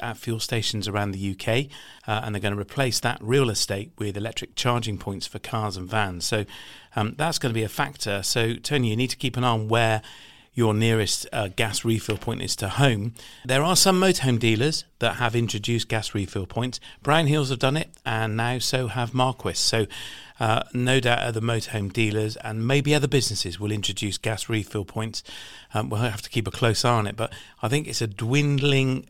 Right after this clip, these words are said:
uh, facility, I have to say. Uh, despite there being thousands of people that want access to it, commercially, is it enough? Well, for a company like M F G, who are selling, you know, millions of tons of diesel and petrol, no, it's not. So,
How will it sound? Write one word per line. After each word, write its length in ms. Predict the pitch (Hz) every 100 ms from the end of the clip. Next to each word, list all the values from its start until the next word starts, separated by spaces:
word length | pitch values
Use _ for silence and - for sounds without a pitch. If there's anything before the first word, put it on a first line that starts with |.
| -
uh, 160 | 117
facility, 760 | 104 110 - 127 107 - 95 - _
I 100 | 113
have 100 | 113
to 100 | -
say. 340 | 107 104 98 98 - - - -
Uh, 100 | 104
despite 460 | 117 107 143 151
there 100 | 151
being 200 | 135 131
thousands 500 | 120 165 175 160 147
of 80 | 131
people 240 | 139 127 123
that 60 |
want 140 | 123 123
access 360 | 127 - 107
to 120 | - 107
it, 160 | 104 - - - - - _ _
commercially, 680 | 131 151 160 - 160 165 -
is 180 | 127 131
it 100 | 135
enough? 440 | 135 143 143 - -
Well, 340 | 127 117 110
for 240 | - 113 110 -
a 80 | -
company 360 | - 127 113 113
like 160 | 107
M 120 | 104
F 120 | 98 -
G, 300 | 101 95 - - - _
who 140 | 113
are 40 | 104
selling, 420 | - 104 101 120 _
you 120 | -
know, 80 | 107
millions 400 | 95 113 120 98
of 60 | 95
tons 340 | - 98 95
of 180 | 90 - -
diesel 440 | - 110 98 101 98
and 220 | 101 98
petrol, 480 | - 127 - 95 90 - - -
no, 200 | 110 92
it's 180 | 95 -
not. 300 | 101 90 -
So, 200 | - 113